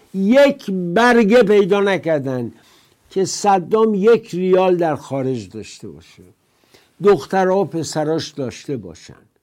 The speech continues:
الان فقط دخترش تو اردن از برکت کمک‌های پادشاه اردن زندگی می‌کنه.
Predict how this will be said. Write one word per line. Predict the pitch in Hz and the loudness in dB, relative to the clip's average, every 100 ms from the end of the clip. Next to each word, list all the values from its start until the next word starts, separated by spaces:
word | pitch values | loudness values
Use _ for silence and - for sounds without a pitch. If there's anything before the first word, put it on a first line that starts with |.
| _ _ _ _ _ _ _ _ _ _ | _ _ _ _ _ _ _ _ _ _
الان | 160 175 190 190 175 | 0 0 2 0 -2
فقط | 156 180 170 | -2 -2 0
دخترش | 165 - 175 180 165 | -2 -2 -4 -2 -4
تو | - 156 | -6 -8
اردن | 151 160 135 175 190 196 - _ _ _ _ _ _ _ _ _ | -6 -6 -4 -2 -4 -6 -14 _ _ _ _ _ _ _ _ _
از | 165 127 127 139 | -6 -6 -8 -6
برکت | 160 156 - 196 190 | -4 -4 -6 -12 -10
کمک‌های | 190 - 147 143 135 - 170 170 | -12 -8 -8 -8 -12 -12 -4 -2
پادشاه | 170 139 127 - 135 131 127 | -4 -10 -10 -10 -10 -10 -8
اردن | 123 113 143 139 | -10 -8 -8 -8
زندگی | 104 98 95 92 92 87 | -10 -14 -16 -18 -18 -18
می‌کنه. | 78 80 _ | -20 -20 _